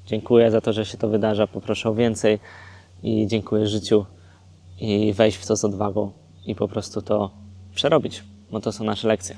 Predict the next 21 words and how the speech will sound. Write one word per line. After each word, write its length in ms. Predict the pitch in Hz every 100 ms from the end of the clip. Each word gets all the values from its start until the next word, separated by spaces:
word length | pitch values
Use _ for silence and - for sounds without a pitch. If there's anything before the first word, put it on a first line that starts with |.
| - - - -
Każdy 240 | 110 104
ma 140 | 104 113
inną, 300 | 120 117 98 - - -
i, 380 | - 104 104 101 - - -
ale 180 | 113 104
każdy 320 | 110 104 107
dąży 220 | 107 104
do 100 | 110
tego 220 | - 104
samego. 360 | - 107 107 101 - - - - - - _ - - - - -
Więc 420 | 117 165 160 -
na 100 | 135
koniec, 520 | 143 139 131 101 - 147 -
e, 380 | 110 110 107 101 - - - - -
jeżeli 300 | - 117 117
obejrzałeś 520 | 117 113 120 113 - - -
dotąd, 600 | 113 113 113 107 92 -
to 340 | 104 107 120 107
dziękuję 380 | 113 - 120
za 100 | 107
uwagę. 480 | 110 113 107 110 107